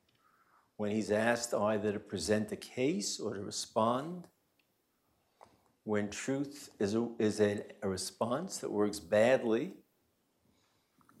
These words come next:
if you're interested also in justice.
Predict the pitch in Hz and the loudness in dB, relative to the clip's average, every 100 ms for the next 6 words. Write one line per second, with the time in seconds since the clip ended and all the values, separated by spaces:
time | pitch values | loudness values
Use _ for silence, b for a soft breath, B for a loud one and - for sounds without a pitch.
0 | - 101 107 98 107 - - 113 107 110 | -10 -8 -4 -2 -2 -4 -8 0 4 4
1 | 107 110 104 104 - 104 - - - - | 4 0 0 -2 -2 -2 -2 -6 -10 -16
2 | - | -20